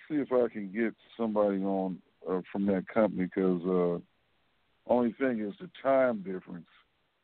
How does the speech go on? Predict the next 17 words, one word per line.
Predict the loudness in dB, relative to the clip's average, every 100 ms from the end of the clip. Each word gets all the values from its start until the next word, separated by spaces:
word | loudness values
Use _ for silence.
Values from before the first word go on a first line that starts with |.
| _ _ _ _ -2
Uh, | 2 4 2
last | 2 2 2 -2
time | -8 -6 -6
I |
did | -8 -8 -8
a, | -10 -14 _ _ _ _ _ _ _ -4
a | -2 0
podcast | 2 4 2 -2 -8 -8
with | -14 -12
somebody | -6 -4 -4 -8
from | -12 -10
Uganda, | -10 -4 -2 -2 -4 -14 _ _ _ _ _ _ _ _ _ _ _ _ _ -16 -2
um, | 4 4 4 2 0 -4 -10 _ _ _ _ _ _ _ _ _ _ _ _ _ _ _ _ _ _ -6
I, | -4 0
I | 2
had | 2 0
to | -6